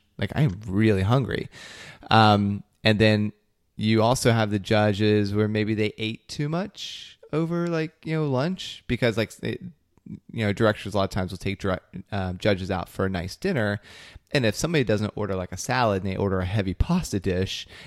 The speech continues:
and then all of a sudden you're sitting in, like, a, <laughs> a, a mildly heated room and, and it's quiet and you're just listening to somebody talk,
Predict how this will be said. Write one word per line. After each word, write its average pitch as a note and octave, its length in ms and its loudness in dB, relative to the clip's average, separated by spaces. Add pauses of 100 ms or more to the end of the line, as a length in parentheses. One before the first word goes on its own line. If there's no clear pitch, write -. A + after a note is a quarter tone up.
and A2+ 100 2
then A2+ 80 4
all A2+ 100 6
of G#2 40 0
a G2+ 40 -4
sudden G#2+ 240 0
you're G2+ 80 -2
sitting G2+ 560 0
in, G2+ 180 -4
like, F#2 200 -4 (180)
a, A#1+ 260 -6 (120)
<laughs> - 80 -12
a, G2+ 180 0 (160)
a G#2 40 -4
mildly F#2+ 680 -2
heated F#2+ 420 -4
room G2+ 360 0
and, F#2+ 340 -4
and F#2+ 380 -6
it's G2 180 -10
quiet G2 540 -2
and F#2+ 80 -6
you're F#2 100 -4
just G2+ 180 -4
listening F#2+ 380 -4
to - 100 -10
somebody F#2+ 520 -4 (420)
talk, B2 520 4